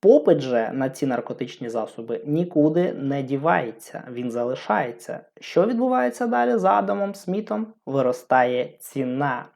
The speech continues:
А чим більшою стає ціна, тим привабливіше стає ця сфера, а, вироблення наркотичних засобів для інших людей, які готові ризикнути заради великих грошей.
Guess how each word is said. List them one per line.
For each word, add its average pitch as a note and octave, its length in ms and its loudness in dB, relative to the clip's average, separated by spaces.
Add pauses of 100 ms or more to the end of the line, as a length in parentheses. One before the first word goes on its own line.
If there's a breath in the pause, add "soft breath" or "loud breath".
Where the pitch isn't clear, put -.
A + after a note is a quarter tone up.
А D#3 140 4
чим G#3 340 2
більшою A2+ 460 -2
стає A2+ 400 -4
ціна, B2 680 -2
тим C4 180 0
привабливіше F#3 1040 2 (260 loud breath)
стає C#3+ 760 4
ця C3+ 220 4
сфера, B2 680 2 (480 loud breath)
а, A#2+ 400 4
вироблення A#2+ 640 2
наркотичних B2 880 -6
засобів B2+ 680 2
для E3+ 220 2 (120)
інших F#3 540 -4
людей, C3 440 0
які F#3 260 -2
готові D#3 460 2
ризикнути D3+ 760 0
заради D3+ 560 0
великих B2 680 -2
грошей. - 680 -2